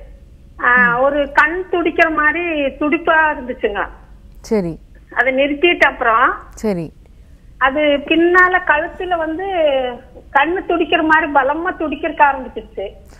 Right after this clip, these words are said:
Speaker 2: ஓகேம்மா, உங்களுக்கு வயசாகிறதுனால எலும்பு தேய்மானம் இருக்கும்போது சமயத்துல,
Speaker 1: அப்புறம்
Speaker 2: ஆ.
Speaker 1: டாக்டர் கிட்ட போனாங்க.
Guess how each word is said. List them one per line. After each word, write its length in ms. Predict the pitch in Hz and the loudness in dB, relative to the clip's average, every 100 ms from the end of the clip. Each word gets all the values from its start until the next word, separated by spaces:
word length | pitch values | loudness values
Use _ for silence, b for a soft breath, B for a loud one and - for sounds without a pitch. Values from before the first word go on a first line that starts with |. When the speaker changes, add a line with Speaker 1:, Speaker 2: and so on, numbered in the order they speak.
| b - | b -8
Speaker 2:
ஓகேம்மா, 320 | 190 185 185 | -6 -4 -4
உங்களுக்கு 200 | 202 196 | 0 4
வயசாகிறதுனால 580 | 208 240 247 220 202 196 | 4 6 4 4 4 0
எலும்பு 340 | 214 214 233 202 | 2 0 0 0
தேய்மானம் 340 | 202 214 202 | 0 -2 -2
இருக்கும்போது 640 | 180 175 175 160 160 202 247 | -4 -6 -4 -4 -2 -4 -4
சமயத்துல, 520 | 190 190 185 196 226 226 b b | -6 -6 -6 0 0 -2 b b
Speaker 1:
அப்புறம் 320 | 269 349 330 | 0 2 2
Speaker 2:
ஆ. 20 | |
Speaker 1:
டாக்டர் 420 | 302 311 339 359 | 2 2 -2 -4
கிட்ட 180 | 349 294 | -4 -2
போனாங்க. 520 | 330 302 302 285 277 | 2 4 4 4 2